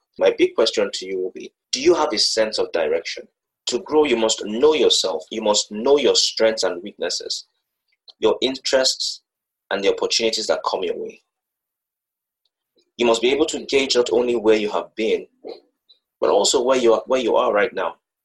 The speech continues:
Otherwise, you cannot set a course for where you want to go. That's the only way to gain traction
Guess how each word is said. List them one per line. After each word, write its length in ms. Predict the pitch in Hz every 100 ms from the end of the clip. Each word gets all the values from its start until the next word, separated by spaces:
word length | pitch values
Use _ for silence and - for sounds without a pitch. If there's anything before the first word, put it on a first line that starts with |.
| _ _ -
Otherwise, 420 | 160 131 131 -
you 60 | 107
cannot 440 | 120 113 123 123
set 240 | - 117
a 60 | -
course 380 | - 113 107 -
for 120 | 92
where 120 | 104
you 120 | 95
want 200 | 90 95
to 80 | -
go. 240 | - - - _ _ _ _ _ _ _ _ _ _ _ _ _ _
That's 200 | - 170
the 100 | 123
only 160 | 120 131
way 160 | 123 110
to 160 | -
gain 240 | - 113 113
traction 500 | - 104 - -